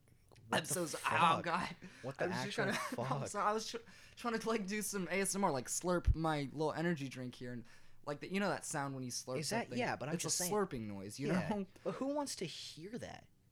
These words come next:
Speaker 2: I don't
Speaker 1: Really think about yourself.
Speaker 2: You know what? I think I am. I think, I think I'm gonna sit back and just think about what I did <laughs> while you, uh,
Speaker 1: Okay.
Speaker 2: while you talk.
Speaker 1: All right.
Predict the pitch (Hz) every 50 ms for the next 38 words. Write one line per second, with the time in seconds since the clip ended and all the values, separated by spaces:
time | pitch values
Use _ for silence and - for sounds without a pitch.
0 | - - - - - - - - - - - - - - - - - - - 254
1 | - - - - - - - - - - - - - - - 196 254 247 226 190
2 | - 170 123 - 104 101 98 - - 151 - 233 254 240 226 170 - 247 214 233
3 | 202 - 240 240 226 233 - 151 135 131 123 113 110 131 156 160 190 175 - -
4 | 156 156 151 180 185 190 185 175 160 156 135 120 - - - - - - - -
5 | - - - - 190 185 - - - 147 131 143 135 135 135 131 - - 143 139
6 | 147 135 135 135 - - - - - - - - - 165 165 185 170 175 151 151
7 | 160 147 135 135 131 117 123 127 135 135 143 135 127 - 220 - 180 - 139 185
8 | 170 170 156 147 147 143 139 135 127 120 113 - 107 117 - 104 85 71 - -
9 | - - 139 139 135 131 123 120 - - 98 90 92 87 - - - - - -
10 | - - - - - - - - 107 98 90 -